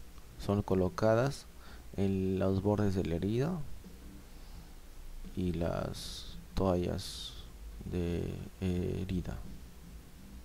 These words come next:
La grasa subcutánea es,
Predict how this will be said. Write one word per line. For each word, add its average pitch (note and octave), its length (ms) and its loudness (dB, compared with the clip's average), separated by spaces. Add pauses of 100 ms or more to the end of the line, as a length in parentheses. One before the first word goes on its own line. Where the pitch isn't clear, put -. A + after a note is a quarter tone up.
(2250)
La F2 300 4
grasa G2 280 4
subcutánea G#2+ 880 4
es, G#2 240 0